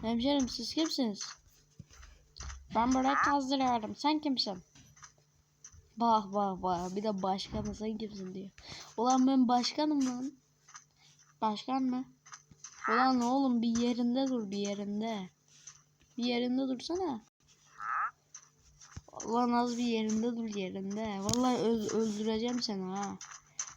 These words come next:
Başkanım ben yerimde durmayı seviyorum. Bak az önce sen kimsin diyordu. Şimdi başkanım diyor. Ulan oğlum bak çabuk git buradan.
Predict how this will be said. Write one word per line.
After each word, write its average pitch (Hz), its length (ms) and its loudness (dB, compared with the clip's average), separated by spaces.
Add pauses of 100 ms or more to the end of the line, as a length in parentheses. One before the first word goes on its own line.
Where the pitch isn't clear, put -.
(200)
Başkanım 254 580 0
ben 247 200 0
yerimde 254 480 -2
durmayı 254 360 -2
seviyorum. 240 520 -6 (200)
Bak 190 240 -10
az 220 220 4
önce 220 280 0
sen 220 260 -6
kimsin 196 400 -6
diyordu. 196 180 -6
Şimdi 220 360 -4
başkanım 196 560 -6
diyor. 175 180 -10 (1700)
Ulan 226 240 2
oğlum 233 300 2
bak 190 180 -4
çabuk 226 360 -2
git - 260 -10
buradan. 233 340 -4